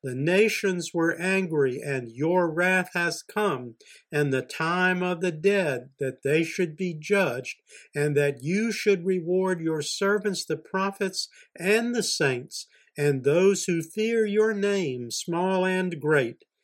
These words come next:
and should destroy those who destroy the earth." Then the temple of God was opened in heaven,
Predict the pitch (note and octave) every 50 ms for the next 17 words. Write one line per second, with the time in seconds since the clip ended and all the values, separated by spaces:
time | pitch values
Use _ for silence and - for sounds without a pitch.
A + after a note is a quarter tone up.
0 | _ _ _ _ _ C3+ C#3 C3+ C3 - - E3 D#3 C#3+ A#2+ B2 C3 B2 - -
1 | - - - G#3+ G#3+ G#3+ G#3+ G#3+ G#3 F#3+ E3 F3+ F3+ F3 E3+ D3+ C#3+ C3+ C3 -
2 | - D3+ C3+ C3 A#2 A#2+ A#2+ A2+ - - - - - F#3 E3+ D#3+ D3+ C3+ A#2+ A#2
3 | B2+ C#3 - _ _ _ _ - D#3 D3 C3+ B2+ - - - C3+ A#2+ G#2+ G#2+ -
4 | _ _ _ _ _ _ _ _ _ _ _ _ _ _ _ _ _ _ _ _
5 | _ _ _ _ _ _ _ _ _ _ _ _ _ _ _ _ _ _ _ _
6 | _ _ - C#3 D#3 D#3+ D#3 D3 D3+ D3 - - - G3 G#3 G3+ G#3 F#3 E3+ D#3+
7 | D#3+ D#3 C#3 C#3 D#3 F#3 F#3+ G3 F#3+ F#3 F3 D#3 D3+ D#3+ E3 D#3+ C#3+ - - F#3
8 | G3+ A3 A#3+ A#3 - A3+ G#3 G#3 G3+ G3+ G3+ G3+ F3+ D#3 - F#3+ D#3+ C3 - A#2+
9 | A2+ A2 -